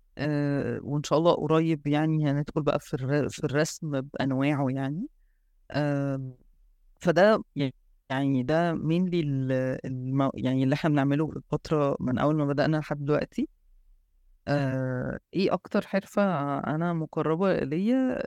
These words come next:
هي المكرمية بصراحة. هو إحنا اتشهرنا قوي بالمكرمية، وكنا من أوائل الناس اللي بدأوا، اللي بدأوا يعملوا كورسات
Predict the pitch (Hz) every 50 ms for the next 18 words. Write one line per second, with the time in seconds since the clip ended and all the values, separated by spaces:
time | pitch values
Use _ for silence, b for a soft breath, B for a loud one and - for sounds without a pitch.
0 | - - - 151 175 180 196 208 190 180 - - 185 180 208 214 180 147 127 -
1 | - - 135 143 156 156 160 170 - 208 202 - - 180 160 185 190 208 196 151
2 | 143 165 180 185 170 160 151 143 - - - 143 139 139 151 185 294 381 - _
3 | _ _ _ _ _ _ _ _ _ - 139 - _ - 165 160 156 151 151 151
4 | 147 147 127 143 147 143 147 180 185 185 180 160 151 147 143 147 165 165 - 196
5 | 175 175 165 156 131 139 147 147 175 - 151 151 151 143 139 143 135 131 135 131
6 | 127 123 123 123 127 131 - _ _ _ _ _ _ _ _ _ - - 135 135
7 | 135 147 165 170 - 151 160 139 135 123 151 160 165 180 - - 143 131 - -
8 | 175 175